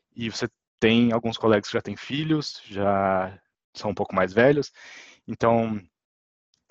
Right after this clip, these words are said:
é mais difícil você esperar deles que eles fiquem pra fazer um happy hour, por exemplo. Fiquem a-, mais tarde pra, pra bater papo num, no restaurante ou num bar. Porque, porque eles têm,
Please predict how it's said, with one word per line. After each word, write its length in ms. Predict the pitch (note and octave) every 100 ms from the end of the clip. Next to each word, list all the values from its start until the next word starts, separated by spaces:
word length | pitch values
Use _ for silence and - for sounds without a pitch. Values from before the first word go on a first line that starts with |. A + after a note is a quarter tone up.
| _ _
é 80 | A#2
mais 260 | A2+ A#2 A#2
difícil 460 | - - D3+ -
você 280 | A#2+ A2+ A#2
esperar 500 | G#2 - - A2 A#2
deles 400 | A2+ A2+ D3 D3+
que 100 | -
eles 180 | B2 -
fiquem 300 | C3 - B2
pra 140 | A#2+
fazer 180 | - A#2
um 40 |
happy 280 | G#2+ A2 -
hour, 260 | F#2+ G2 F2+
por 160 | G2+
exemplo. 360 | F#2 F2 D2+ - _ _ _ _ _ _ _ _
Fiquem 300 | A2+ G#2 G#2
a-, 260 | G#2 F#2+ -
mais 260 | A#2 G#2+ -
tarde 440 | G#2 A#2 A#2+ B2+ -
pra, 320 | A2+ A2 G#2+
pra 260 | - G#2+
bater 300 | G#2 A2 -
papo 400 | - A2 G#2 -
num, 260 | A2 G#2 G#2 G2+ - _
no 60 | A2
restaurante 540 | G#2 A2+ G#2 A2 G#2
ou 60 | G#2
num 120 | G2+
bar. 200 | E2+ D#2 _ _ - - _ _ _
Porque, 360 | - A2+ G#2 G2+
porque 240 | - A2
eles 200 | G#2+ -
têm, 340 | A#2 A2 A2+